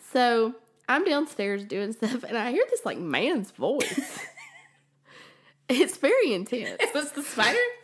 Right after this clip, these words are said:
Speaker 1: It wasn't the spider.
Speaker 2: <laughs>
Speaker 1: Hopefully. So I, like, walk upstairs, and I'm like, "There's no T V on."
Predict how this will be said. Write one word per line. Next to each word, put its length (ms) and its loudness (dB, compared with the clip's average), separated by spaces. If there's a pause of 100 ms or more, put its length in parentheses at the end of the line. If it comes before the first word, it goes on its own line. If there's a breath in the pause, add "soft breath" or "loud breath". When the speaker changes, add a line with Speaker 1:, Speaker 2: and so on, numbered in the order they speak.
Speaker 1:
It 320 10
wasn't 280 8
the 180 4
spider. 420 6 (400)
Speaker 2:
<laughs> 340 -8
Speaker 1:
Hopefully. 640 2 (1040 loud breath)
So 100 6
I, 300 6
like, 100 0
walk 220 2
upstairs, 440 -4
and 80 -2
I'm 100 0
like, 320 -6 (260 soft breath)
"There's 160 -2
no 160 0
T 180 2
V 220 0
on." 540 0